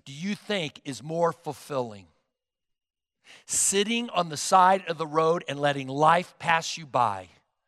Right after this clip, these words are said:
or following Jesus? Today is the day to decide.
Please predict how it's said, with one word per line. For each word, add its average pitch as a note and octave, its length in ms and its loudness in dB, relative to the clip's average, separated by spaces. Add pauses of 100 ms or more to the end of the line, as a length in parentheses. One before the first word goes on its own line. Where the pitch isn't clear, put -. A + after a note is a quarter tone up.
(1080)
or A2 120 -20
following D#3 800 2 (340)
Jesus? - 1040 -12 (1600)
Today F#3 1000 0
is D#3 220 -6
the D3 160 -8
day E3 640 -2 (240)
to C#3 140 -12
decide. A2 680 -6